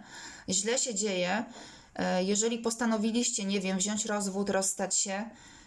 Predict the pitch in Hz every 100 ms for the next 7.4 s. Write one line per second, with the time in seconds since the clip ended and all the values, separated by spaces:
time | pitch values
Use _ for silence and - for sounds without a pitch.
0 | - - 214 247 233 240 254 233 233 233
1 | 196 175 190 220 226 226 226 220 208 208
2 | 196 202 196 208 - - - 185 196 196
3 | - 185 165 - - - _ - - -
4 | - - _ - - _ _ - - -
5 | 196 220 254 247 220 214 226 - 214 208
6 | 202 208 214 214 202 202 - 220 214 190
7 | 202 202 202 156